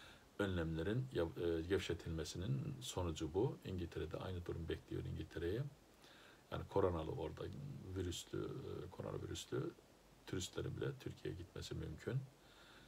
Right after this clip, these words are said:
İngiltere'yi, e, Yunanistan, İngiltere ve İsveç'i Yunanistan, e, oradan gelen turistleri şu anda ambargo koymuş durumda. On beş Temmuz'a kadar bakalım ondan sonra ne olacak?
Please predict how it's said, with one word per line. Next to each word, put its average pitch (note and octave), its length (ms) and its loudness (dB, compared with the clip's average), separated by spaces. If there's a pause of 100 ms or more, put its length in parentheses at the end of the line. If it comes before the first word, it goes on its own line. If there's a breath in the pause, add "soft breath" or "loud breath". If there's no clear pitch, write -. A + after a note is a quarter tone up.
(220 loud breath)
İngiltere'yi, G2 760 6 (100)
e, - 100 -2
Yunanistan, F#2+ 680 2 (160)
İngiltere F2+ 480 2
ve E2 80 4
İsveç'i - 640 2 (100)
Yunanistan, F2 480 0 (340)
e, B2+ 60 -4 (680)
oradan E2+ 360 6
gelen E2 260 4
turistleri - 420 -2
şu - 180 4
anda - 320 2 (140)
ambargo E2+ 400 2
koymuş D#2+ 380 0
durumda. E2+ 360 2
On E2+ 260 0
beş E2 120 2
Temmuz'a E2 380 0
kadar G2 280 -2
bakalım F2 300 0
ondan E2 200 -2
sonra - 220 0
ne G2 120 0
olacak? E2 400 2